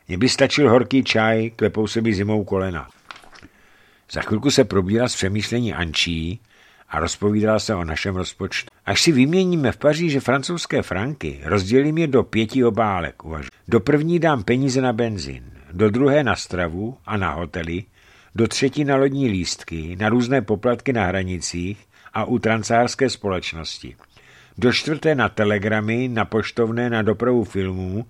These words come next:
a na nákup památek z cesty. Pátou uložím někam do vozu se železnou zásobou peněz pro nepředvídané událost. Někdo z nás může onemocnět, bude třeba náhlé pomoci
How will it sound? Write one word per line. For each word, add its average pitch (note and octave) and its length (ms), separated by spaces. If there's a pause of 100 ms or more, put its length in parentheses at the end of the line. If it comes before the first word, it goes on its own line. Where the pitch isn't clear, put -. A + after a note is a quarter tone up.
(240)
a F#2+ 80
na G2+ 220
nákup B2 540
památek G#2+ 540
z - 80
cesty. C#2+ 440 (800)
Pátou A#2+ 460
uložím A#2+ 420
někam C3 340
do G#2+ 100
vozu A#2+ 260
se G#2+ 200
železnou A#2 500
zásobou G#2+ 520
peněz A2+ 380
pro G#2 140
nepředvídané A2 760
událost. E2 560 (160)
Někdo G#2+ 260
z G2 80
nás A2+ 220
může G2 240
onemocnět, G#2+ 680 (540)
bude G#2 180
třeba G#2+ 240
náhlé G#2 360
pomoci G2+ 580